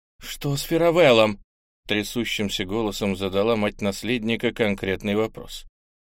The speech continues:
«Всё в порядке. Он передавал поздравления». «Только поздравления?» опешила Теадра. «Все покиньте комнату, кроме леди Вестеле. Я вас позову».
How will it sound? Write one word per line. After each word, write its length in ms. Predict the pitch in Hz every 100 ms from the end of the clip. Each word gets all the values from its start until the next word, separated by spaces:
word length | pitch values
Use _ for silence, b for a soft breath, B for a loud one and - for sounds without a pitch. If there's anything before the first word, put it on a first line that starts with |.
| _ _
«Всё 180 | - -
в 100 | 156
порядке. 540 | 202 202 147 - - - _
Он 160 | 120 117
передавал 480 | 120 110 104 95 143
поздравления». 720 | 196 202 233 262 240 202 - _ _ _ _
«Только 320 | - 107 -
поздравления?» 800 | - 110 107 107 98 104 127 180 - _ -
опешила 500 | 104 104 98 104 98
Теадра. 460 | - 98 98 101 - _ _ _ _ -
«Все 360 | - - 156 151
покиньте 460 | 170 143 180 147
комнату, 460 | - 139 131 143 156
кроме 300 | 131 156 196
леди 220 | 147 151
Вестеле. 480 | 151 131 131 104 104 _ -
Я 240 | 123 220
вас 160 | 226 202
позову». 460 | 214 151 117 120